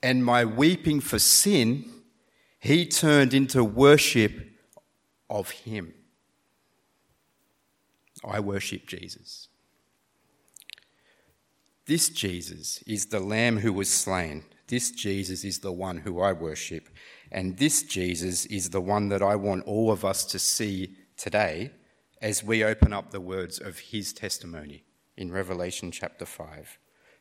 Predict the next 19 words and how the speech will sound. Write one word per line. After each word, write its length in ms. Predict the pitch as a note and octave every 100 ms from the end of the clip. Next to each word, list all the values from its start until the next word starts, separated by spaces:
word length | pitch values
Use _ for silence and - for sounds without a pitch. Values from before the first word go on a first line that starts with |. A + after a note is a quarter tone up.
| _
Jesus 520 | - A2+ A#2+ A#2 A2 G2
is 280 | G#2+ G#2+
worthy. 540 | F#2 F#2 G#2 G#2 D#2+ D#2+ _ _ _ _ _ _ _ _ _ _ _ - _ _ _ -
And 140 | G#2+
if 180 | A2+ A#2
you 140 | E3 E3+
go 180 | E3
away 320 | D#3 B2 B2+ C#3+
from 280 | - C3
here 200 | A2 C#3
today 440 | C3+ - A2+ B2 A#2+
remembering 600 | A2+ A2+ B2+ B2+ B2 G#2+
only 340 | C3+ D3 C3+ B2
one 340 | A#2 C#3 A2+
thing, 540 | F#2+ - - G#2 D#2 - _ _ _ _ _ _ _
please 340 | - C#3 B2+
make 300 | A#2 A2 A2
it 140 | G2 -
this. 540 | F2+ - - - -